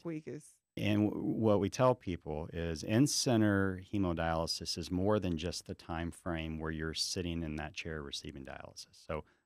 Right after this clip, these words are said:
Speaker 2: of course, there's the travel time to and
Speaker 1: Right.
Speaker 2: from the unit, but in-center hemodialysis can be somewhat difficult for patients to recover from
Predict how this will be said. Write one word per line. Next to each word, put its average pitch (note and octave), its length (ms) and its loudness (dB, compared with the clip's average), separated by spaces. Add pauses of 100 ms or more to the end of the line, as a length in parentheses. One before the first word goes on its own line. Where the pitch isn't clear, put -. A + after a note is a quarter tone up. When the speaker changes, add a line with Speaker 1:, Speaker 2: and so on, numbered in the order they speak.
(100)
Speaker 2:
of - 80 -18
course, A#2 280 6
there's F#2+ 240 0
the F#2+ 100 -6
travel F2+ 380 0
time E2+ 500 -4
to D#2+ 480 -4 (180)
and E2 160 -6
Speaker 1:
Right. D#2+ 80 -12
Speaker 2:
from E2 220 0
the F#2+ 80 0
unit, D2+ 320 -6 (800)
but G#2 320 6 (800)
in-center D#3+ 380 6
hemodialysis A2+ 840 4
can G2+ 240 -2
be F#2+ 100 -2
somewhat F2+ 720 0
difficult G2+ 540 -4
for F#2+ 100 -4
patients F#2 520 -2
to G2 160 -4
recover E2 520 -4
from E2 280 -10